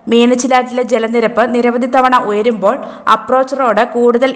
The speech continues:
ഇടിഞ്ഞു താഴുവാനുള്ള സാഹചര്യമാണ് നിലവിലുള്ളത്. മണ്ണിടിച്ചിലുണ്ടായാൽ വലിയ നഷ്ടമാകും ഉണ്ടാവുക. പിന്നീട് ഈ ഭാഗം പൂർവ്വസ്ഥിതിയിലാക്കണമെങ്കിൽ മാസങ്ങളെടുക്കും. ഇതേ തുടർന്ന് വളരെ തിരക്കേറിയ ഈ റൂട്ടിൽ നാളുകളോളം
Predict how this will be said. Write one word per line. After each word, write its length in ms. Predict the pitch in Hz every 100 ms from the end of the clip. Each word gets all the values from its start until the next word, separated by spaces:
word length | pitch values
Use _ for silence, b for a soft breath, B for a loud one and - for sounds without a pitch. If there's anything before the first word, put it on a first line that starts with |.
| 233
ഇടിഞ്ഞു 240 | 226 240 269
താഴുവാനുള്ള 560 | 254 240 240 240 240 247
സാഹചര്യമാണ് 760 | 240 208 226 240 254 247 240 208 202
നിലവിലുള്ളത്. 540 | 220 226 220 220 214 214 - - b b b b 220
മണ്ണിടിച്ചിലുണ്ടായാൽ 920 | 226 226 220 226 233 214 208 190 233 226
വലിയ 220 | 220 240 247
നഷ്ടമാകും 540 | 233 - 240 240 226 -
ഉണ്ടാവുക. 400 | 214 220 226 220 220 - - b b b -
പിന്നീട് 440 | 240 233 220 208 247 233
ഈ 40 | 240
ഭാഗം 420 | 254 240 208 240 240
പൂർവ്വസ്ഥിതിയിലാക്കണമെങ്കിൽ 1300 | 233 247 262 269 254 262 240 240 233 226 185 247 - B 220
മാസങ്ങളെടുക്കും. 760 | 226 240 262 247 208 208 233 233 240 B B B B
ഇതേ 180 | 226 233 233
തുടർന്ന് 380 | 233 214 196 240 -
വളരെ 320 | 240 233 240 247
തിരക്കേറിയ 500 | 247 226 247 240 254 247 226
ഈ 40 |
റൂട്ടിൽ 340 | 226 202 185 269 - B -
നാളുകളോളം 680 | 240 240 254 269 269 247 214